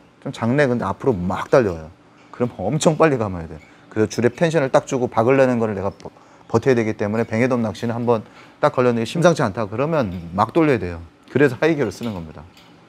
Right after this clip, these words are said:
그래서 그렇게 쓰는 거지 그냥 바깥으로 나가는 참돔이나 이런 건 전혀 필요가 없고, 보통 하이기어를 쓰는 이유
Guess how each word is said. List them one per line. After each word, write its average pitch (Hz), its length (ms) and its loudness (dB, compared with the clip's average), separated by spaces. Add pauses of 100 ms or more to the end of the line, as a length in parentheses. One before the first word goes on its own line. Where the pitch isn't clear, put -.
(460)
그래서 82 260 -12
그렇게 110 200 0
쓰는 135 280 0
거지 113 240 0
그냥 131 160 0
바깥으로 131 540 0
나가는 110 340 2
참돔이나 156 480 0
이런 95 120 -4
건 107 120 -6
전혀 95 180 -6
필요가 120 300 -6
없고, 87 180 -10
보통 123 420 -2 (420)
하이기어를 139 340 4
쓰는 120 340 -2
이유 117 300 -4